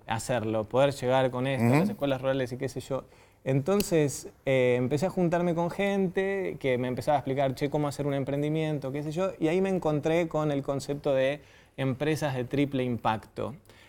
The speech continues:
Speaker 1: que estaban creciendo mucho más rápido que las O N Gs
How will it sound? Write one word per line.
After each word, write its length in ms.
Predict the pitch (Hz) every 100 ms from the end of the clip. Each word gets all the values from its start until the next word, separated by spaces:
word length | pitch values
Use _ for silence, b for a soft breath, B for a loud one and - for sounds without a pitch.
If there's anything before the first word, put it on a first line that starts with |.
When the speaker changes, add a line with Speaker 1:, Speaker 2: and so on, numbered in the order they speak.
| b
Speaker 1:
que 80 | 127
estaban 320 | - 151 143
creciendo 500 | 127 131 147 135 123
mucho 280 | 139 147 151
más 120 | 143
rápido 360 | 143 139 139 120
que 80 |
las 180 | 117 120
O 60 | 147
N 160 | 147
Gs 480 | 156 175 170 170 -